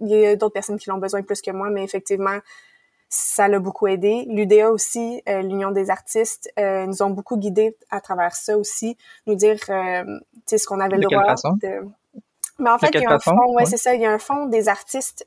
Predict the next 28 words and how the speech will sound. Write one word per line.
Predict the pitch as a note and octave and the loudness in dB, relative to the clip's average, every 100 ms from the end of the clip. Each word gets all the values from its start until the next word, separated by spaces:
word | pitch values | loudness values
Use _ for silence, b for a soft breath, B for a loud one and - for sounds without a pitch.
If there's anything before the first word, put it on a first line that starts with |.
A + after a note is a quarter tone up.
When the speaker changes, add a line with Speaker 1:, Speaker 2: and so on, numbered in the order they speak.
| - | -2
Speaker 1:
euh, | G3+ F#3+ F#3+ F#3+ G#3+ | 0 0 -4 -6 -4
qui | G3+ | -4
a | |
été | G3 G#3 | 0 2
débloqué. | G#3 G3 G3 B3 | 2 2 0 -2
Donc, | B3 A3 | -2 -2
l'U | G3+ | 2
D | G#3+ | 4
A | A3 | 6
nous, | A3+ G#3+ G#3 B B B | 6 4 2 B B B
nous | A#3 | -2
guidait | G3+ G3 B3+ C#4+ | 0 2 4 4
aussi | A#3+ - C4+ | 0 -4 -4
pour | A3+ G#3+ | -2 0
nous | G3+ | 2
dire | A3 G#3+ | 2 2
exactement | G#3 G#3 A3 G#3 | 2 0 -2 -2
ce | A3 | -2
qu'on | G#3+ | -2
avait | G3 G3 | -2 2
le | |
droit | G3+ G#3+ | 2 2
de | |
demander | G#3+ G#3 G3+ A3+ | 2 2 0 0
puis | - | -2
ce | |
qu'on | - G#3 | -2 -2
n'avait | G#3 G3+ G3+ G3 | 0 2 0 0